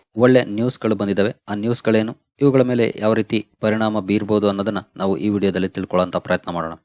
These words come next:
ಜೊತೆಗೆ ಈಗ ಓಪನ್ ಇರುವಂತ ಹಾಗೆ ಇವತ್ತು ಕ್ಲೋಸ್ ಆಗಿರುವಂತ ಕೆಲವು ಐ ಪಿ ಒಗಳ ಬಗ್ಗೆ ಅಪ್ಡೇಟೆಡ್ ಗ್ರೇ ಮಾರ್ಕೆಟ್ ಪ್ರೀಮಿಯಂ ಎಷ್ಟಿದೆ ಅನ್ನೋದನ್ನು ಕೂಡ ತಿಳ್ಕೊಳ್ಳೋಂಥ ಪ್ರಯತ್ನ ಮಾಡೋಣ. ಮೊದಲಿಗೆ ಡಿಸ್ಕ್ಲೇಮರ್ ಕೊಡ್ಲಿಕ್ಕೆ ಇಷ್ಟಪಡ್ತೀನಿ.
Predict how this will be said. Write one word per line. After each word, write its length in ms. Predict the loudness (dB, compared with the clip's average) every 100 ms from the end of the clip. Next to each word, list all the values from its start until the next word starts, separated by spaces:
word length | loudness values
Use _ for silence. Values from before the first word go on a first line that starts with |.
| _ _ 0
ಜೊತೆಗೆ 400 | 2 4 2 0 _ _ _
ಈಗ 180 | 0 2
ಓಪನ್ 400 | 2 0 -2 -2
ಇರುವಂತ 340 | 2 0 2 2
ಹಾಗೆ 400 | 2 2 0 -4 _
ಇವತ್ತು 280 | 0 0 -2
ಕ್ಲೋಸ್ 260 | 0 2
ಆಗಿರುವಂತ 380 | 2 0 -2 -4
ಕೆಲವು 360 | -4 0 0 0
ಐ 80 | 0
ಪಿ 120 | 0
ಒಗಳ 200 | 0 0
ಬಗ್ಗೆ 300 | -2 -2 -4 -4
ಅಪ್ಡೇಟೆಡ್ 440 | 0 2 2 0
ಗ್ರೇ 180 | 0 0
ಮಾರ್ಕೆಟ್ 420 | 0 -2 -4 -6
ಪ್ರೀಮಿಯಂ 380 | -4 -2 -2 -4
ಎಷ್ಟಿದೆ 340 | -6 -4 -2
ಅನ್ನೋದನ್ನು 320 | -2 -4 -8 -6
ಕೂಡ 120 | -6 -6 _ -4
ತಿಳ್ಕೊಳ್ಳೋಂಥ 420 | 0 2 2 0
ಪ್ರಯತ್ನ 320 | 0 0 0
ಮಾಡೋಣ. 240 | -4 -4 -6 -12 _ _ -2
ಮೊದಲಿಗೆ 260 | 2 2
ಡಿಸ್ಕ್ಲೇಮರ್ 380 | 2 -2 -4 -4
ಕೊಡ್ಲಿಕ್ಕೆ 240 | -4 -6
ಇಷ್ಟಪಡ್ತೀನಿ. 420 | -4 -4 -4 -8